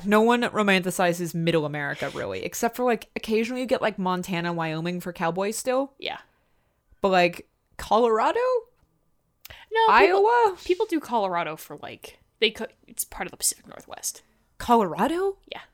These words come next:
Speaker 1: Colorado's not part of the Mis-, Pacific Northwest.
Speaker 2: When you start romanticizing those states up there, it's like, "Yeah, Colorado, it's, like, all just nature and snow
Speaker 1: But
Speaker 2: and
Speaker 1: it's not the Pacific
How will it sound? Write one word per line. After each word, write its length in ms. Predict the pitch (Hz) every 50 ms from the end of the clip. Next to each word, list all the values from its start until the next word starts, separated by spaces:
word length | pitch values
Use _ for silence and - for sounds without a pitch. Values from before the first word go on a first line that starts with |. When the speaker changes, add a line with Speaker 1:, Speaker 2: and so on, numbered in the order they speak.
| _ -
Speaker 1:
Colorado's 440 | - - - 494 523 480 415 320 - 226
not 120 | 185 170
part 140 | - 175 160
of 60 | 156
the 40 | 151
Mis-, 220 | 160 160 - - -
Pacific 420 | - - 175 - 170 - 156 -
Northwest. 340 | 175 156 165 170 160 185 254
Speaker 2:
When 120 | 320 294 269
you 80 | 262 247
start 200 | - 277 262 -
romanticizing 680 | 233 202 180 165 170 170 202 190 - 190 185 196 202 185
those 160 | 180 165 -
states 360 | - - - 143 147 147 -
up 100 | 185 175 -
there, 160 | 202 202 202
it's 180 | - - 180 -
like, 120 | 180 185
"Yeah, 180 | - 277 269 233
Colorado, 580 | 226 - 311 311 302 285 285 302 294 277 240 190
it's, 140 | 180 - 208
like, 120 | 208 -
all 140 | 247 247 247
just 200 | 226 240 226 -
nature 580 | 240 262 277 302 311 294 285 - - - 180 170
and 180 | 160 170 185 -
snow 600 | - - 302 311 320 294 254 220 202 180 165 156
Speaker 1:
But 60 | 151 -
Speaker 2:
and 20 | -
Speaker 1:
it's 120 | 214 208
not 200 | 226 233 240 240
the 60 | 214
Pacific 340 | 190 220 226 277 - - 240